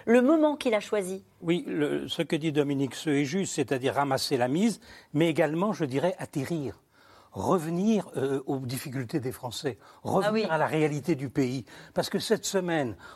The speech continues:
Speaker 2: entre le roi et le pape, est une semaine complètement décalée. Euh, le, l'image de Versailles est une image quand même un tout petit peu différente de ce que vit le
Speaker 1: Mm.
Speaker 2: pays dans sa réalité quotidienne. Et il fallait donc revenir sur un peu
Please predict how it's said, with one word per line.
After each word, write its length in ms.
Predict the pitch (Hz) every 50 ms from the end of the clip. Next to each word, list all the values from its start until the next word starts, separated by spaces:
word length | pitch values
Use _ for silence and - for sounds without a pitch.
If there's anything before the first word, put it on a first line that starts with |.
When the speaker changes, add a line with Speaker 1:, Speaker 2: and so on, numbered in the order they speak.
| - -
Speaker 2:
entre 340 | 139 151 - - - 165
le 200 | 151 147 135 151
roi 400 | 147 110 131 135 147 143 135 127
et 60 | 135 123
le 140 | 123 123
pape, 360 | - - 214 233 254 - - - - - - - - - _
est 80 | - -
une 140 | 196 175 127
semaine 460 | - 196 175 175 180 165 147 127 113
complètement 460 | - - 196 156 196 190 - 180 165
décalée. 640 | 135 123 151 117 - 160 139 151 180 220 277 269 - - - - - - - -
Euh, 260 | 165 156 165 165 170 160
le, 280 | 156 180 196 180 175 139 - - 180
l'image 500 | 185 185 180 214 208 208 214 202 151 139
de 80 | 170
Versailles 640 | 156 160 160 - - - 196 175 165 156 147 127 - -
est 160 | - 143 - -
une 120 | 165 160
image 280 | 165 160 156 147 120 -
quand 140 | - 151
même 140 | 147 143 147 -
un 140 | - 233 285
tout 180 | - - 285 240
petit 160 | - - 220
peu 140 | 175 208 180
différente 640 | - 190 147 190 185 - 180 175 170 165 139 127 127
de 160 | 135 139 127
ce 100 | - -
que 80 | -
vit 200 | 147 123 139 156
le 60 | 135 113 190
Speaker 1:
Mm. 20 |
Speaker 2:
pays 360 | 170 139 143 156 165 147 131
dans 180 | 117 113 127 123
sa 160 | - - 156
réalité 480 | - 156 143 139 127 127 123 - 147 127
quotidienne. 600 | - 131 - - 135 120 113 151 185 226 262 254 - - - - - - -
Et 80 | 180 170
il 140 | 185 180
fallait 240 | - 196 170 156 156
donc 240 | 151 220 247 226 - - -
revenir 720 | 135 110 120 139 180 202 165 170 196 202 220 247 262 226 - - - - - -
sur 360 | - - - - 220 208 - 175
un 120 | 175 180
peu 240 | - - 233 254